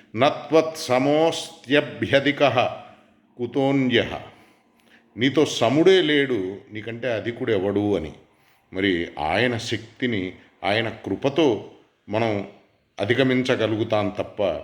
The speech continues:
వేరే ఉపాయం ఆయన దగ్గర పనికిరాదు. మరి ఆయన కృపను పొందటానికి, ఆయన అనుగ్రహాన్ని పొందటానికి మనం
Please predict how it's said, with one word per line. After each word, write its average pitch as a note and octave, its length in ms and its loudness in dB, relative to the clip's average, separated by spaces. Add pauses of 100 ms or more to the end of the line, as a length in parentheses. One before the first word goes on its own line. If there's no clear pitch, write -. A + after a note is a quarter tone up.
వేరే A#2 260 2
ఉపాయం A2+ 720 0 (100)
ఆయన F#2+ 180 -6
దగ్గర F#2+ 260 -6
పనికిరాదు. F#2+ 560 -6 (640)
మరి G2+ 420 2
ఆయన F#2+ 260 0
కృపను C#3 480 -4
పొందటానికి, G#2 920 -2 (120)
ఆయన F#2 240 -2
అనుగ్రహాన్ని A2 720 -2
పొందటానికి F2 800 -6 (380)
మనం F2 260 -4